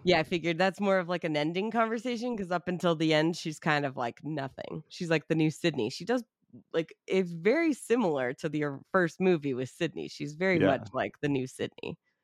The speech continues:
Speaker 2: Yeah.
Speaker 1: <laughs>
Speaker 2: Well, and also I think it's fair to say that just Hayden Panettiere just steals the show whenever
Speaker 1: She's
Speaker 2: she's
Speaker 1: just
Speaker 2: on
Speaker 1: so
Speaker 2: screen, and she's
Speaker 1: charismatic.
Speaker 2: always on screen with Emma Roberts, and,
Speaker 1: Yeah.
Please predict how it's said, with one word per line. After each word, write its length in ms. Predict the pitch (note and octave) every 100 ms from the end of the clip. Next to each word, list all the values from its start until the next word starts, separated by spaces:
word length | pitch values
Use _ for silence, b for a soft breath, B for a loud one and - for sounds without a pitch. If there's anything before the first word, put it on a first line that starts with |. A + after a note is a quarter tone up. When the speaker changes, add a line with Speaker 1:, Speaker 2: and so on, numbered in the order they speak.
| -
Speaker 2:
Yeah. 240 | G3+ - -
Speaker 1:
<laughs> 140 | F#3+ - _ b b b b -
Speaker 2:
Well, 160 | C3+
and 100 | C#3
also 280 | C3+ B2 B2
I 80 | G#2+
think 200 | A2+ F#2
it's 180 | - - _ _ -
fair 180 | G#2+ F2
to 60 |
say 180 | E2+ F2
that 160 | E2 E2
just 160 | E2+ -
Hayden 420 | - G#2 G#2 F2+
Panettiere 600 | - F#2 E2 - E2 D#2
just 260 | D2 - - _ _ _ _ _ _ -
steals 640 | - - G#2+ F2 D2 - - -
the 80 |
show 240 | D#2+ E2+ D2
whenever 460 | - C#2+ - -
Speaker 1:
She's 20 | E3
Speaker 2:
she's 180 | F3
Speaker 1:
just 40 | D#3
Speaker 2:
on 140 | A2+
Speaker 1:
so 0 |
Speaker 2:
screen, 320 | C#3 D#3 C#3+ C3
and 140 | A2+
she's 300 | B2 B2+ -
Speaker 1:
charismatic. 20 |
Speaker 2:
always 500 | - A#2+ B2 A#2 G2
on 160 | G2+ E2+
screen 480 | - G2 F2+ E2+ E2+
with 360 | F#2 G2 F2
Emma 340 | G2+ G2+ F2+ F2
Roberts, 480 | F2 F2 E2+ D#2 -
and, 120 | G3
Speaker 1:
Yeah. 260 | D#3 C3+